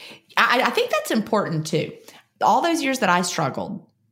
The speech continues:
it was the same kind of a thing. I didn't, I wasn't just really, I wasn't really there.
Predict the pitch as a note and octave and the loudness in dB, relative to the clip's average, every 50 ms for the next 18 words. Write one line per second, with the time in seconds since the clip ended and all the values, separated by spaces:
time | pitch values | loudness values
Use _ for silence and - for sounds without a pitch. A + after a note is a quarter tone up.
0 | _ _ _ _ _ _ _ _ - G3+ G3 F#3+ F#3 F#3 G3+ G3 G3 - F3+ E3+ | _ _ _ _ _ _ _ _ 0 2 4 4 2 2 2 0 2 2 2 0
1 | E3+ F3+ F#3 E3+ D#3 D3+ C#3+ D3+ - - D3 C3+ G#2 F2+ - - - E3+ F3 F#3+ | 2 2 2 2 2 0 0 -2 -4 -4 -4 -4 -4 -6 -4 -2 0 0 2 2
2 | G3+ G3+ F#3 D#3 D#3+ - - - E3+ F#3+ G3 G#3 G#3 A3+ G3+ - F#3+ F#3 F#3 - | 2 0 0 -2 -4 -2 0 2 2 4 2 2 0 0 0 0 0 -2 -2 -2
3 | - F3+ E3+ G3+ C#4+ D4+ C#4+ C#4+ C#4 C4+ A3+ A#3+ C4+ C4+ D#4 D#4 D#4+ D4+ D#4 D#4 | -2 0 0 2 2 2 0 0 -2 -2 -2 -2 -4 -4 -4 -4 -2 0 0 0
4 | D#4 D4 D4 D4 D4+ D4 C4 - - - - | 0 0 -2 -2 -2 0 -2 -2 -2 -4 -8